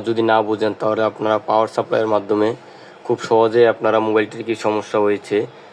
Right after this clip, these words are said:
তা আপনারা সমস্যাটা সমা-, ধরতে পারবেন। বর্তমানে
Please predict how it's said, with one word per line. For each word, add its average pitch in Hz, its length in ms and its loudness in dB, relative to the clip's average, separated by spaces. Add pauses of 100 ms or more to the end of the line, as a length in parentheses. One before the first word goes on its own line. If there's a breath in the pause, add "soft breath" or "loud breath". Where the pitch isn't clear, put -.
(140)
তা - 60 2 (120)
আপনারা 107 320 0 (360)
সমস্যাটা 104 500 -2 (100)
সমা-, 107 280 0 (200)
ধরতে 107 320 -2
পারবেন। 92 240 -2 (680)
বর্তমানে 139 560 2